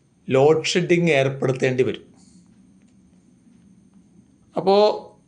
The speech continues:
ഇപ്പോ കെ സി ബി പറഞ്ഞത് സോളാർ വെച്ചവരാണ് കെ സി ബിയുടെ ഗ്രിഡിനെ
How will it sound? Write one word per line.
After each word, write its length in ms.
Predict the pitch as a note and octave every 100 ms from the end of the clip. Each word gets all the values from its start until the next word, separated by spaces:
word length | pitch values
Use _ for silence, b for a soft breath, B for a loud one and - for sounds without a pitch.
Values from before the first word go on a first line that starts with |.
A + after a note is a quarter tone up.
| _ _ _ _ _ _ _ _ _ _ _ _ _ -
ഇപ്പോ 340 | F3 - G3+ A3+ -
കെ 100 | G3 G3
സി 200 | F#3+ G#3+
ബി 80 | G#3
പറഞ്ഞത് 360 | G3 F#3 F3+ F#3+ - - _ _ b b b b b b _ _ _ _ _ _ _ _ _ _ _ _ _ _ _ _ _ _ _ _ _ _ _ _ _ _ _ _ -
സോളാർ 680 | - F3 F3+ G3+ G#3 G#3+ G#3+ A3 - - _ _ _ _ _ _
വെച്ചവരാണ് 800 | E3+ D#3+ E3 G3 F#3 F#3 D#3 C#3+ D#3 - b b b _ _ _ _ _ _ _ _ _ _ _ _ _ _ - - -
കെ 180 | C#3 D3
സി 220 | D3+ F3+ E3+
ബിയുടെ 240 | D#3 D#3+ C#3+ C3
ഗ്രിഡിനെ 480 | C#3 C#3 D3 D3+